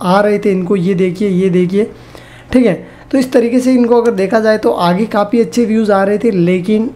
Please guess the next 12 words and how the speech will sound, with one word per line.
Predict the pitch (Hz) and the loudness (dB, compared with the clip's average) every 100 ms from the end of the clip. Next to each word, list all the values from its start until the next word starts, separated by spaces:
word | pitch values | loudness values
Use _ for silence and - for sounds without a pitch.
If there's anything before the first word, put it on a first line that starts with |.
| - | -6
अभी | 202 170 220 | -4 0 0
हाल | 156 - 196 | 0 0 0
फिलहाल | 208 196 190 190 | 2 0 0 0
के | 202 | -4
कुछ | 208 175 | -6 -4
videos | 170 175 180 175 | -2 2 2 2
में | 190 | 0
views | 156 165 185 170 | 0 0 -2 -2
नहीं | 147 151 196 | -2 0 0
आ | 156 | 0
रहे | 147 143 | -2 -4
हैं। | 135 | -8